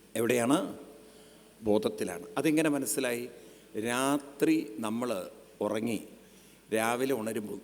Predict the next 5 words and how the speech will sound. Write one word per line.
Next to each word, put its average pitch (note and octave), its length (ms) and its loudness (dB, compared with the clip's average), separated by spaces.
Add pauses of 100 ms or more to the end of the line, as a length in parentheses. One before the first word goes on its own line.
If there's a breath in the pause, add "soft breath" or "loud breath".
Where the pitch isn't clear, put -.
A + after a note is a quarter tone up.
(120)
നല്ല D3 760 4
ഉറക്കമാണെങ്കിൽ, A2 760 2 (760 loud breath)
ഒന്നും F3+ 640 10
അറിയാത്ത D3 460 2
ഉറക്കമാണെങ്കിൽ, G#2 760 -4